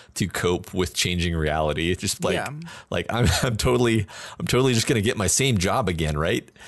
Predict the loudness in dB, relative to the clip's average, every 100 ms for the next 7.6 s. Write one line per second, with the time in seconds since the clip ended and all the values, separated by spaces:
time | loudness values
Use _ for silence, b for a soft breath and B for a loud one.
0 | B B -6 -4 -6 -10 B -2 0 2
1 | 2 0 -2 -2 -4 -4 -4 -4 -4 -4
2 | -4 -2 -4 -4 -8 -10 -6 -6 -6 -10
3 | -10 -8 -8 -10 -6 -2 0 -2 -2 -2
4 | -2 -2 -4 -4 -6 -6 -6 -4 -4 -6
5 | -8 -8 -8 -6 -8 -4 -6 -6 -6 -2
6 | -2 -2 -4 -6 -6 -6 -8 -10 -16 _
7 | B B B -4 -4 -4